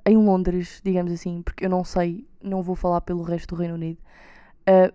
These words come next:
mas em Londres, isto é incrível, parece que eles prevêem o meu trajeto.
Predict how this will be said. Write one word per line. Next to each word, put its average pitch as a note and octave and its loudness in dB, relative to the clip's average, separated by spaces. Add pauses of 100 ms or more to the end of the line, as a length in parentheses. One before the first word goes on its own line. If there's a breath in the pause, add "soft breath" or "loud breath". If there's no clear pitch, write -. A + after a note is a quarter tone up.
mas G#3 4
em C4 8
Londres, F#3 2 (300)
isto - -2
é F4 2
incrível, C#4+ 4
parece C#4 4
que D4 0
eles C4 0
prevêem A3 2
o - -8
meu A3+ 4
trajeto. F#3+ -2